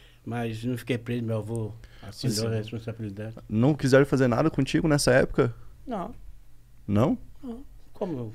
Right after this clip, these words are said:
Speaker 1: Fizer o quê?
Speaker 2: Não, eu digo assim, a segurança, né? Que nem a polícia de lá.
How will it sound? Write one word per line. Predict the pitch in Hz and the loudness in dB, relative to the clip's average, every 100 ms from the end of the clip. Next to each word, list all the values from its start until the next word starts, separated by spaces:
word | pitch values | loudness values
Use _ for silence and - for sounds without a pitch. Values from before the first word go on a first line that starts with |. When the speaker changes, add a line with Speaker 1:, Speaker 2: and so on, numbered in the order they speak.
| - | -14
Speaker 1:
Fizer | 127 131 | -8 -4
o | 156 | -4
quê? | 156 117 - - | -4 -10 -10 -2
Speaker 2:
Não, | 104 | 0
eu | |
digo | 101 110 | 2 2
assim, | 104 113 | 2 2
a | 107 101 | 2 2
segurança, | 98 110 104 110 104 - | 2 2 6 6 4 2
né? | 98 117 | 0 0
Que | - | 0
nem | 104 98 | 2 4
a | 95 | 2
polícia | - 98 104 95 | 2 2 4 2
de | 98 | 4
lá. | 95 92 | 4 4